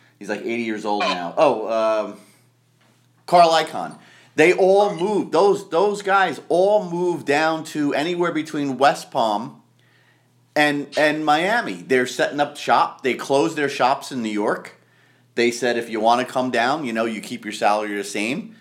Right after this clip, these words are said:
Speaker 1: If you don't wanna come, God bless you." Because New, you know, New York is killing people with taxes.
Speaker 2: Oh, yeah.
Speaker 1: And so that's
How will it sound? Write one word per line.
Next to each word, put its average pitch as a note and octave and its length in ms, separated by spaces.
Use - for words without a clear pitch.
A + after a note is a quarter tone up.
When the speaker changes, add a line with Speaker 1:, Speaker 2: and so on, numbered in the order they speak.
Speaker 1:
If - 140
you G2 60
don't A2 180
wanna A2+ 200
come, B2+ 320
God C3 220
bless G3 280
you." - 160
Because A#2+ 400
New, B2 100
you B2+ 340
know, B2+ 100
New A#2+ 400
York B2+ 280
is C3 100
killing G3 280
people C3+ 280
with A2+ 160
taxes. C#3 640
Speaker 2:
Oh, B2+ 140
yeah. - 260
Speaker 1:
And D3 160
so C#3+ 180
that's C3 360